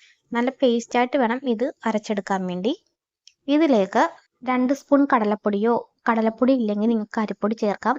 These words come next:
ഞാനിവിടെ എടുത്തിരിക്കുന്നത് കടലപ്പൊടിയാണ്. എന്നിട്ട് നന്നായിട്ടൊന്ന് മിക്സ് ചെയ്തെടുക്കുക.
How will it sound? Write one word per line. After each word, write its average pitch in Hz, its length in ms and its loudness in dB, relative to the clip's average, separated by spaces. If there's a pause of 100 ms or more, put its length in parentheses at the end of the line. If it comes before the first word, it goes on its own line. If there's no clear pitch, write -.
ഞാനിവിടെ 233 380 -2
എടുത്തിരിക്കുന്നത് 214 540 -2
കടലപ്പൊടിയാണ്. 202 800 -2 (480)
എന്നിട്ട് 233 460 0
നന്നായിട്ടൊന്ന് 220 680 -2 (100)
മിക്സ് 208 320 -6
ചെയ്തെടുക്കുക. 202 500 -4